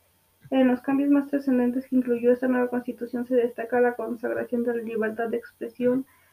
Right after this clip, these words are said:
la libertad de asamblea, la libertad del porte de armas y otras libertades individuales para los mexicanos.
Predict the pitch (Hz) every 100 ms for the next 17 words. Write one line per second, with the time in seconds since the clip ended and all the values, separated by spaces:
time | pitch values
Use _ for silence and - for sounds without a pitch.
0 | _ - 240 240 226 220 233 226 247 247
1 | 247 226 233 247 254 254 _ - 247 240
2 | 233 233 233 - 247 254 254 _ _ _
3 | 240 240 233 240 247 247 233 233 247 262
4 | 277 285 - _ _ _ _ - 254 233
5 | 247 262 240 233 233 240 - 247 226 226
6 | 226 240 240 240 220 208 233 220 233 262
7 | 254 247 -